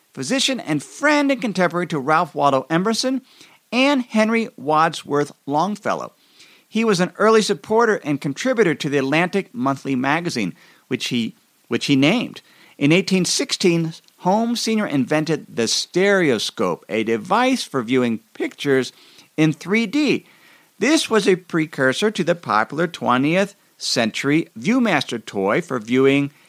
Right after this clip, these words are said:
a reel of colored slides. I guess it's also a twenty-first century toy 'cause my daughter remembers playing with one, as I do, gr-, growing up.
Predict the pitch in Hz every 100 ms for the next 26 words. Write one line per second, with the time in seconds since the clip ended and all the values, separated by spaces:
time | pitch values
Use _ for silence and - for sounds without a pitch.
0 | _ _ _ 120 117 104 123 127 139 143
1 | 120 110 - 98 101 113 - 220 220 95
2 | 90 117 117 117 117 110 135 160 165 156
3 | 214 214 143 117 101 - - 110 135 180
4 | 139 123 131 117 139 233 185 131 117 113
5 | 135 143 - _ _ _ - 233 269 151
6 | - 95 71 - _ _ _ _ 98 98
7 | 175 226 110 76 53 _ - - 117 98
8 | 92 73